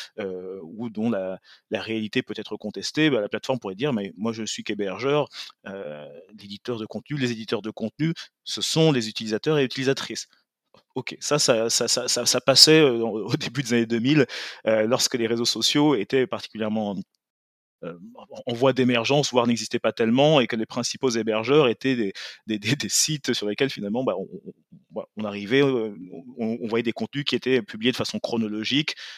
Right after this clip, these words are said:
et, euh, voilà, les plateformes exerçaient pas une activité de, dite éditoriale ou de curation. Aujourd'hui, on sait que les plateformes en ligne ont une fonction qui est parfois qualifiée de fonction de, éditoriale ou de curation, c'est-à-dire qu'en fait,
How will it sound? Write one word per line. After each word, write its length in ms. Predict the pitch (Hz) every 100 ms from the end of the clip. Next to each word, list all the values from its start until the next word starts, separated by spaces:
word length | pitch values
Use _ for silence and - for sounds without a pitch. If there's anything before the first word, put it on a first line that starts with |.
| - 104
et, 200 | 123 120
euh, 200 | 98 82
voilà, 220 | 82 101 -
les 80 | -
plateformes 480 | 90 - 135 135
exerçaient 580 | 101 98 104 98 - 101
pas 420 | - 135 123 98 92
une 160 | 104
activité 540 | 107 - 101 101 - 135
de, 180 | 113 107 - -
dite 200 | 110 120 -
éditoriale 640 | 113 123 117 117 131 143
ou 60 | 120
de 100 | 110
curation. 440 | - 117 113 - 95 - - - - - - _ -
Aujourd'hui, 460 | 131 135 135 190 190
on 160 | 139
sait 260 | - 165 170
que 500 | - 160 170 175 - 143
les 240 | 117 117 127
plateformes 480 | 123 - 131 117
en 80 | 117
ligne 320 | 131 202 139 - - - _ _ _ -
ont 160 | 160 165
une 60 |
fonction 400 | - 127 - 190
qui 80 | -
est 60 | 127
parfois 320 | 113 - 160
qualifiée 340 | 120 117 160
de 60 | 139
fonction 420 | 117 - 143 156
de, 400 | 123 110 104 82 -
éditoriale 640 | 120 113 120 120 123 143 135
ou 60 |
de 100 | 110
curation, 500 | - 110 107 - 196 - - - _
c'est-à-dire 360 | - 110 147 135
qu'en 140 | 117
fait, 360 | - 175 -